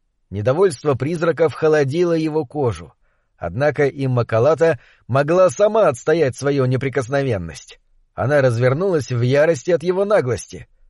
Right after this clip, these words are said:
Шэдуэлл тотчас одёрнул ладонь от её руки.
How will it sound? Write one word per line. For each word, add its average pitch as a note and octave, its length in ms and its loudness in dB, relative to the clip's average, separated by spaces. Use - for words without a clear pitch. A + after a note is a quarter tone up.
Шэдуэлл D3 540 2
тотчас E3 480 -2
одёрнул D#3+ 580 2
ладонь D#3 460 2
от C#3 120 0
её D3 240 0
руки. A2+ 400 -4